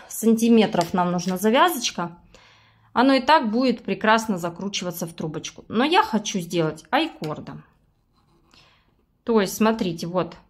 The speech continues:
четыре петли, передвинула спицу, чтобы нить вот здесь была всегда у вас. И начинаю вязать.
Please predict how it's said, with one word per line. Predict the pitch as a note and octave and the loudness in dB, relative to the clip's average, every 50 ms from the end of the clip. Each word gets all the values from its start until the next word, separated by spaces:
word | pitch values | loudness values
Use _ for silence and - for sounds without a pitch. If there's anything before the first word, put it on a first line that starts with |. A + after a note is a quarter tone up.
| _ _ | _ _
четыре | - - A#3+ A#3 A#3+ A#3+ G#3+ A3 | -8 -4 -2 0 2 2 2 2
петли, | A3 A#3+ B3 A#3 - - D4 E4 G4 G#4 - - _ _ _ _ _ _ | 2 0 -4 -4 -2 -2 -2 0 -2 -2 -6 -12 _ _ _ _ _ _
передвинула | - A3 A3 A3 G3 G3 G3+ G#3 G3+ G3+ G#3 G#3+ A3 | 0 2 2 2 2 2 2 2 4 4 4 2 0
спицу, | A3 A3 - - E4+ E4+ E4+ - G3+ | -2 -4 -2 -2 -2 -2 -2 -4 -6
чтобы | - - - G3+ F#3 G3 | -4 -2 -2 0 2 4
нить | G3 A3 C4+ D#4+ D#4 - A#3+ - | 4 4 4 2 0 -4 -10 -8
вот | F3+ F#3+ A3+ G#3+ | -4 -4 -2 -2
здесь | F#3+ F3+ F#3 F3 E3 E3 | -2 -2 -4 -4 -2 -2
была | D#3+ E3 D#3+ D#3 D3+ | -2 -2 -2 -2 -2
всегда | D#3 - - D#3+ - F3 D#3 D3+ D3 | -4 -8 -14 -14 -12 -8 -8 -8 -8
у | |
вас. | D3+ D#3 - - - _ _ _ _ _ _ _ _ _ _ _ _ _ _ _ - | -8 -12 -14 -16 -20 _ _ _ _ _ _ _ _ _ _ _ _ _ _ _ -4
И | D4+ | -2
начинаю | F#4+ A4 D#4 - - - G3+ G3+ A3+ A#3+ A3+ | 0 0 0 -2 -2 -2 0 0 2 2 0
вязать. | G3 G3 E3+ E3 D#3+ D3+ D3+ - - | -2 -2 -4 -4 -4 -4 -6 -8 -14